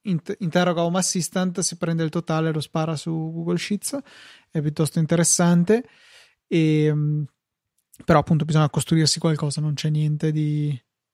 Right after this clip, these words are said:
da, da fare per, cioè da utilizzare di già pronto per fare questa cosa, non che io sappia perlomeno. E poi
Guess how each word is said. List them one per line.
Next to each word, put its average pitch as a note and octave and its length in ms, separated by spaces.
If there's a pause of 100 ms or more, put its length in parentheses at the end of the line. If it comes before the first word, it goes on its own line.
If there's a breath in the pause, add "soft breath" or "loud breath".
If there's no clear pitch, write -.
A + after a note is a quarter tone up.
(440)
da, - 160
da E3+ 160
fare D3+ 440 (460)
per, D#3+ 380
cioè D#3+ 160
da D#3+ 280 (220)
utilizzare E3+ 540
di D#3+ 80
già D#3+ 160
pronto D#3 360
per D3+ 160
fare D#3 220
questa D3+ 240
cosa, D3+ 200
non D#3 180
che D3 100
io D3+ 140
sappia D#3+ 360
perlomeno. D#3 540 (880 loud breath)
E D#3+ 920 (260)
poi E3+ 580